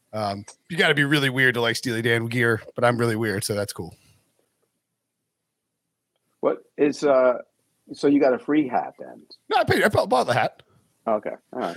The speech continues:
Speaker 1: Hey, Ch-, uh, did, I don't know if you s-, you're not on Instagram, Pete, so you probably didn't see this. But, uh, you'll appreciate this as not only a old person, but someone who <laughs> lives in Jacksonville.
Speaker 2: Old.
Speaker 1: Check out that.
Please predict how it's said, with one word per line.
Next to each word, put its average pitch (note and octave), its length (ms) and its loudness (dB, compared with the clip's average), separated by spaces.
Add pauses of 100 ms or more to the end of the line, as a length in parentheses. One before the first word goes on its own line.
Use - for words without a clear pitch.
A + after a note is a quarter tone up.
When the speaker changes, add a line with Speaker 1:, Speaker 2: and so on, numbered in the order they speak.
Speaker 1:
Hey, G3 200 2
Ch-, - 140 -2
uh, E3+ 280 4
did, D#3+ 180 0
I - 20 4
don't F#3 80 4
know G#3 40 4
if G#3 60 2
you F3+ 60 0
s-, - 160 -6
you're F#3+ 180 0
not G#3+ 160 4
on D#3+ 80 2
Instagram, C#3 380 2
Pete, B2 240 -16
so C#3 80 -20
you C#3+ 120 -20
probably C#3+ 220 -10
didn't G#2 140 -20
see C#3+ 140 -14
this. A2+ 340 -18 (1300)
But, C#3 140 0
uh, C3 240 4
you'll F3 140 4
appreciate B2+ 340 0
this A#2 340 -4 (800)
as B2+ 260 0 (120)
not D#3+ 160 2
only D3 240 4
a A#2+ 240 0 (460)
old E3 260 2
person, A#2 500 -2 (260)
but A#2+ 120 -10
someone D3+ 220 0
who C#3 80 0
<laughs> - 0 -
lives B2+ 300 0
in C#3 60 -2
Jacksonville. A#2 680 -4 (520)
Speaker 2:
Old. C3 420 2 (760)
Speaker 1:
Check A#2 140 -8
out G#2 40 -4
that. G#2+ 200 -2